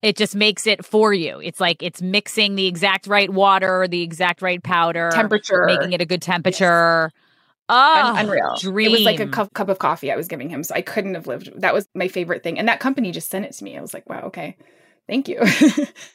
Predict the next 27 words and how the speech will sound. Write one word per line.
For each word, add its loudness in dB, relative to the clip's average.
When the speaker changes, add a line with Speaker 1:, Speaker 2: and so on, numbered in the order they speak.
Speaker 1:
Yes. 0
That's 4
what 2
we're 2
talking 2
about. 6
Tell -2
me -8
about 2
when -6
you -8
met -4
Keaton -14
and -12
you -12
felt, -8
uh, -2
your, -6
it -12
sounds -2
like -6
your -8
life -6
just -10
all -6
came -14
into -14